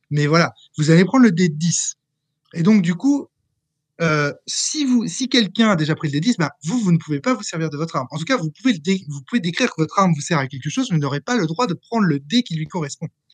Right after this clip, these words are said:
Donc, du coup, en fonction de ce qui a déjà été pris par les joueurs, ça va contraindre votre,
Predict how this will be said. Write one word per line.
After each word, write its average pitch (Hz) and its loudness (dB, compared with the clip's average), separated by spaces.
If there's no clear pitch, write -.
Donc, 175 6
du 180 4
coup, 277 2
en 175 2
fonction 277 2
de 202 6
ce 175 -4
qui 208 0
a 156 0
déjà 208 2
été 135 -6
pris 165 -12
par 113 -8
les 120 -4
joueurs, 214 -2
ça - -2
va 185 2
contraindre 240 2
votre, 180 -2